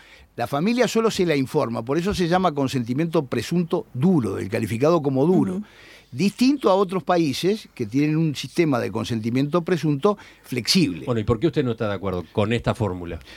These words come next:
Speaker 1: Yo no estoy de acuerdo, primero, por el consentimiento. A mí estas aprobaciones, el, el, la interpretación del silencio como aceptación no me convence. Primera cosa, por mi propia formación jurídica, porque el consentimiento tiene que ser autónomo y expreso.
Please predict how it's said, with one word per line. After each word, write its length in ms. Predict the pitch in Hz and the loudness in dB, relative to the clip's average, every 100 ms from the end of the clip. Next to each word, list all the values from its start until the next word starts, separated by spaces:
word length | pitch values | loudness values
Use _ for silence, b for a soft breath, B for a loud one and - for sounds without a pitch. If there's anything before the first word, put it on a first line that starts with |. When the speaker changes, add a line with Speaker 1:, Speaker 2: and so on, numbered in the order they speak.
| B | B
Speaker 1:
Yo 120 | 196 | 2
no 60 | |
estoy 160 | 214 214 | 2 4
de 60 | 196 | 4
acuerdo, 280 | 175 233 | 4 0
primero, 400 | 196 156 104 80 | 2 0 0 -4
por 220 | 76 139 151 | -4 0 0
el 100 | 143 | 2
consentimiento. 680 | 151 147 156 143 175 160 | 0 2 0 0 0 2
A 80 | 175 | 2
mí 240 | 240 269 226 | 2 2 0
estas 300 | 185 190 151 | -4 -2 0
aprobaciones, 680 | 135 135 127 113 170 156 120 110 | 0 0 -2 0 -2 -2 -2 -4
el, 280 | 139 127 120 | -4 -4 -4
el, 160 | 127 131 | -2 0
la 100 | 135 | 0
interpretación 800 | 135 143 131 151 143 135 254 | 2 0 0 0 0 0 2
del 200 | 240 165 | 2 2
silencio 480 | 135 143 165 190 160 | 0 0 0 0 0
como 140 | 139 120 | -2 -2
aceptación 500 | 113 110 104 160 160 | -4 -8 -8 -6 -4
no 80 | |
me 120 | 123 101 | -2 -2
convence. 420 | 78 67 - - B B | -4 -6 -12 -18 B B
Primera 300 | - 120 156 | -2 2 4
cosa, 320 | 151 180 170 156 B B | 4 2 0 -4 B B
por 140 | - 131 | -6 -2
mi 120 | 135 | 0
propia 300 | 147 185 170 | 0 0 0
formación 400 | 139 135 104 143 | 0 -2 -4 -6
jurídica, 480 | 107 98 82 73 107 | -4 -4 -4 -4 -4
porque 260 | 104 143 175 | -2 0 0
el 60 | |
consentimiento 520 | 190 196 214 262 214 | 0 0 0 -2 -2
tiene 200 | 185 170 | -2 0
que 80 | 143 | 0
ser 160 | 135 131 | 0 -2
autónomo 420 | 123 190 180 143 | -2 0 0 0
y 80 | 120 | -2
expreso. 480 | - 190 165 - | 0 2 2 -2